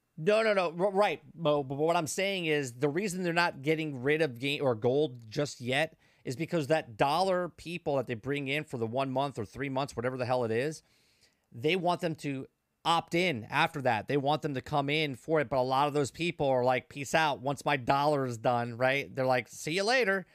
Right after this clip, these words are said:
until something else comes out. That's why they're moving to the, to the, their first party titles is, like, like Halo free to play and stuff like that for, uh, for online. So we'll, we'll see what happens there. But I th-,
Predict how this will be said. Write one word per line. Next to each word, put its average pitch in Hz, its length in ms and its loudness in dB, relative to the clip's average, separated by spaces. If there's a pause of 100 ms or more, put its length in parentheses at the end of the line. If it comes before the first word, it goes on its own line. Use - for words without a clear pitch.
(300)
until 147 240 0
something 151 240 0
else 131 180 0
comes 123 240 -6
out. 127 280 2 (760)
That's 151 360 0
why 156 120 2
they're 143 120 -2
moving 139 360 -2
to - 140 -10
the, 123 340 0 (120)
to 139 120 -8
the, 113 460 -2
their 113 120 -6
first 135 280 -8
party 131 180 -2
titles 123 400 0
is, 101 280 -8 (100)
like, 110 320 -6
like 110 140 -8
Halo 131 360 -4 (180)
free 131 140 -8
to 113 60 -10
play 113 300 -4
and 101 100 -8
stuff - 240 -8
like 104 140 -6
that 101 280 -6
for, 95 340 -10 (500)
uh, 82 440 -6
for 110 120 -4
online. 104 520 0 (220)
So 175 160 0
we'll, 208 180 2
we'll 202 120 2
see 254 160 0
what 202 100 4
happens 151 360 2
there. 135 240 4
But 123 160 2
I 151 60 4
th-, 165 140 -2